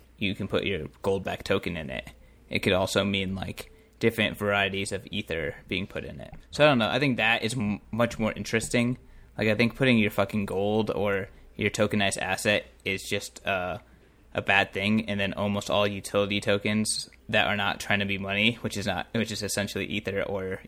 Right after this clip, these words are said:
a U S D pegged stablecoin, is just stupid. And then again, stablecoin, like, that's a, that's a whole bunch of regulatory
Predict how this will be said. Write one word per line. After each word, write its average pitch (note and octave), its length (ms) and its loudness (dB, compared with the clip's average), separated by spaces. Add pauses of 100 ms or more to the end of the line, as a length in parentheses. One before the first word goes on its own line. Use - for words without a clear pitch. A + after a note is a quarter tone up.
(180)
a A2 60 6
U G#2 200 2
S G2 160 0
D G2+ 160 -2
pegged F2+ 260 -4
stablecoin, A#2 720 0 (200)
is G#2 140 -2
just - 200 -2
stupid. - 440 0
And G#2+ 80 -2
then G2 220 -2 (400)
again, A2 260 2
stablecoin, G#2+ 760 4 (180)
like, F#2+ 300 0
that's A2 260 4
a, G2 460 4
that's G#2 200 0
a F#2+ 60 2
whole A#2+ 220 6
bunch G2+ 260 0
of G2 40 -2
regulatory F2 720 0